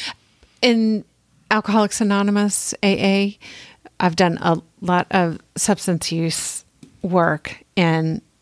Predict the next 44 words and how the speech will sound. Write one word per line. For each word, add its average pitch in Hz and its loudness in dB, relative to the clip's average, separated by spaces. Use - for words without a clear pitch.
uh, 165 2
so 170 2
A 175 4
A 170 4
is 156 -2
often 165 -2
a 151 -2
component 165 -2
of 165 -2
that 156 0
as 190 -2
people - -2
look 170 -6
for 180 -4
support. - -4
And 180 0
A 220 2
A 185 2
has 175 -2
a 180 0
slogan, 160 0
"One 175 2
day 165 2
at 160 0
a 165 0
time. 156 -4
Just 170 2
pay 190 2
attention 175 -2
to 180 0
the 160 0
next 160 -2
twenty-four 170 0
hours, 160 0
'cause - -14
pe-, - -8
'cause 190 -2
people 208 0
can 175 -4
get 165 0
way 180 2
ahead 165 -2
of 151 0
themselves." - -4